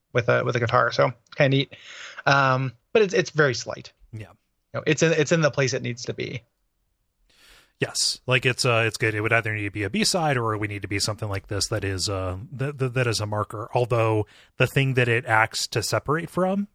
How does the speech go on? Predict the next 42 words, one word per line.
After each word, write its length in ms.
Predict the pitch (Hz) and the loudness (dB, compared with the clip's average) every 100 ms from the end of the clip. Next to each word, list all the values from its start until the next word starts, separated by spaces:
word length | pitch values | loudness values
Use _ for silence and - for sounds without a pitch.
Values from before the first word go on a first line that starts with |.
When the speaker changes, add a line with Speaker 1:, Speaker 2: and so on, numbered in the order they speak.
| _ 135 | _ -4
Speaker 2:
uh, 160 | 113 117 | -2 0
I 120 | 110 | 0
don't, 240 | 107 120 - | 0 -2 2
I 80 | 113 | 2
don't 100 | 107 | 2
like 160 | 104 | -2
the 60 | 110 | -2
last 240 | 101 101 | -4 -4
two 100 | - | -6
album, 380 | 135 - 185 185 | -8 -6 -6 -4
the 60 | 127 | 0
last 300 | 131 117 - | 0 0 -2
two 80 | 117 | -4
songs 260 | 113 107 | -4 -4
on 80 | 107 | -6
this 140 | 101 110 | -8 -8
album 420 | 107 - 151 147 - | -10 -16 -16 -16 -10
very 160 | 123 | -10
much. 360 | 117 131 - - _ - _ _ _ _ _ - | -10 -14 -14 -14 _ -20 _ _ _ _ _ -2
Speaker 1:
Yeah, 120 | 233 | 2
I've, 120 | 247 | 4
I've 180 | 214 208 | 4 4
got 240 | 233 190 | 4 2
things 220 | 185 175 156 | 2 4 4
I 80 | |
like 180 | 139 131 | 2 2
about 240 | 135 120 123 | 0 0 -4
both 180 | 123 | -6
of 80 | 135 | -2
them. 240 | 143 147 - _ - | 0 -2 -8 _ -2
Speaker 2:
Yeah. 140 | 127 127 | -2 0
Speaker 1:
Without, 480 | 147 143 135 135 - | 2 4 4 4 2
like, 180 | 131 123 | 0 0
saying 280 | - 127 123 | 0 0 2
I've, 200 | 120 - _ | -2 -4 _
you 80 | 127 | 0
know, 80 | 117 | 0
I 80 | 117 | 2
can't 180 | 127 | 0
go 140 | 123 120 | 2 0
full 300 | 127 117 117 | 2 2 2
into, 440 | 110 117 110 113 | 0 -2 -2 -2